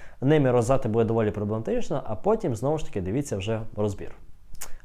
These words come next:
Отож, якщо готові дивитися розбір, тоді давайте будемо починати міркувати. Дивіться, друзі,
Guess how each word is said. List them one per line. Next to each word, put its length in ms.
Отож, 260
якщо 200
готові 220
дивитися 280
розбір, 340
тоді 140
давайте 300
будемо 240
починати 420
міркувати. 400
Дивіться, 320
друзі, 340